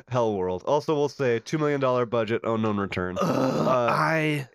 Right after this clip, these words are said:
Speaker 1: Hellraiser eight, Hellworld
Speaker 2: love this <laughs> one.
Speaker 1: opens
Speaker 2: This
Speaker 1: with a
Speaker 2: one
Speaker 1: suicide.
Speaker 2: opens with a suicide as a way to get to the Cenobites.
Speaker 1: Yeah.
Speaker 2: Not to get away from them.
Speaker 1: To get to them.
Speaker 2: To get to
Speaker 1: And
Speaker 2: them. And
Speaker 1: again,
Speaker 2: keep in mind, this is
Speaker 1: direct-,
Speaker 2: the
Speaker 1: same director
Speaker 2: same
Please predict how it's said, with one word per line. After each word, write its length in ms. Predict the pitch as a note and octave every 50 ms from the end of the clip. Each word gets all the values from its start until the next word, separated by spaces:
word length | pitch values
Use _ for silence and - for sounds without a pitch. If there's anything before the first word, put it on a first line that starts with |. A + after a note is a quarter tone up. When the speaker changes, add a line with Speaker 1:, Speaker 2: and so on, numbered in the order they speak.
| - - _
Speaker 1:
Hellraiser 460 | B2+ C3 D3+ D#3 E3 E3+ D#3+ D#3 E3 C#3
eight, 140 | C#3+ C#3+
Hellworld 640 | B2 B2 B2 A#2+ A#2+ A2+ - - G2+ G#2 G2 F#2+ G2+
Speaker 2:
love 180 | A2+ A#2 - - - _ _
this 380 | C3+ B2+ B2+ B2 C#3 F3+ D#3 D#3+
<laughs> 200 | - - - E3+
one. 440 | C#3 A2 G#2 F#2 C2+ F#2 A2+ C#3 G3+ - -
Speaker 1:
opens 180 | - - - D#3+
Speaker 2:
This 160 | D3 D3 C#3+
Speaker 1:
with 140 | F#3+ G3 G#3
a 40 | A#3
Speaker 2:
one 80 | B3 -
Speaker 1:
suicide. 600 | C4 E4 F#4 E4+ - - D3 A2 G2 B2 D#3 -
Speaker 2:
opens 340 | - C#3 D#3 D#3 E3+ D#3+ D3+
with 140 | D#3+ D#3+ D3+
a 80 | D3+ D3
suicide 580 | - D#3 D3+ C#3+ C3+ C3 B2 A2+ A2 G#2 F#2
as 340 | D#2+ E2 A#2 A#2 A#2 A2 G#2+
a 160 | A2 F2+ A2+ A#2
way 400 | A2+ A2+ A2+ A2+ A2+ A2+ A2+ G#2
to 520 | - - A2+ G#2+ G#2 G#2 G#2 G2+ F#2+ A2+ - _ _ _ _ _ F#2+ G2+
get 300 | F#2+ B2+ D#3 F3+ - -
to 220 | - D3 C3 A#2 G#2+
the 100 | G2 G#2+
Cenobites. 840 | - - A2 F#2+ F#2+ F#2+ - F2+ D2 C2 C2+ - - - - - -
Speaker 1:
Yeah. 320 | B2+ C#3 C3 A2 F#2 F2 F2
Speaker 2:
Not 280 | A2 A#2 C3 E3 G#3 -
to 100 | - B3
get 160 | G#3+ A#3+ A#3+
away 340 | B3 A#3+ A3+ B3+ C4+ C#4+ C#4+
from 360 | C#4+ - C#4 B3 B3 A3+ G3
them. 320 | E3 C#3 A#2 G#2+ A#2+ C#3 - _ _ _ _ _ _ _ _
Speaker 1:
To 80 | - C#3+
get 180 | C#3+ E3 D3+ -
to 100 | C#3 A2
them. 200 | F2 E2 - - -
Speaker 2:
To 80 | G3 F3+
get 180 | F3 E3+ E3 -
to 60 | D#3+
Speaker 1:
And 120 | - - F3+
Speaker 2:
them. 100 | F3+ - -
And 80 | D#3+
Speaker 1:
again, 160 | A#3+ A3+ F3 A#3
Speaker 2:
keep 140 | A#3 A#3
in 100 | A#3 G#3+
mind, 240 | G#3+ G3+ E3 B2+ B2+ C3
this 200 | F3+ G#3 A3 -
is 80 | A#3+ A3+
Speaker 1:
direct-, 280 | G3 F3 F3 F#3+ G#3+
Speaker 2:
the 60 | G3+
Speaker 1:
same 380 | - - - G3 G3 A3+ A#3+ A3
director 500 | G#3+ G#3+ G#3 G#3 G#3 - - F#3+ F#3 F3+
Speaker 2:
same 340 | G3 G3+ G3+ G#3+ G#3+ G#3